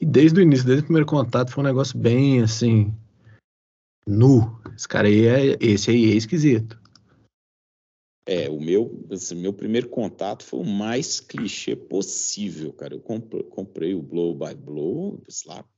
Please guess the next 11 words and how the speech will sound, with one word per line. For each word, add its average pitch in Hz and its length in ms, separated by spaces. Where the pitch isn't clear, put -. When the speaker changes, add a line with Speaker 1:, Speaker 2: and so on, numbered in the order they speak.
Speaker 2:
sei 80 260
lá, 78 100
trinta 87 400
na 71 160
traça, - 480
sei - 80
lá. - 80
E, 73 640
e, - 560
e 90 120
assim 85 580